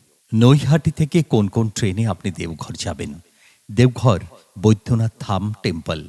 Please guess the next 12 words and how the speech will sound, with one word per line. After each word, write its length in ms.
সেই 220
সঙ্গে 260
দেওঘরে 520
রয়েছে 340
সৎসঙ্গ 640
শ্রী 240
শ্রী 200
অনুকূল 380
ঠাকুরের 420
মন্দির। 400
প্রচুর 380
মানুষ 300